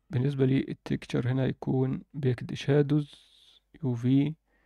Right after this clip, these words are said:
البلند هيكون مالتيبلاي. طيب، ده بدون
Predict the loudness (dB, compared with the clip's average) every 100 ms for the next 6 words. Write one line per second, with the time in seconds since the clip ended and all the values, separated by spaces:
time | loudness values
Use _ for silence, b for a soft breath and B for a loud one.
0 | _ _ _ _ 0 2 2 6 6 6
1 | 2 -6 -8 -8 -8 -6 -4 -2 -2 -6
2 | -8 -4 -4 -4 -6 -8 -10 -12 -18 -20
3 | _ _ _ _ _ _ _ _ _ _
4 | _ _ _ _ _ _ _ -8 -8 -8
5 | -14 b b b b b -6 2 4 4
6 | 4 4 4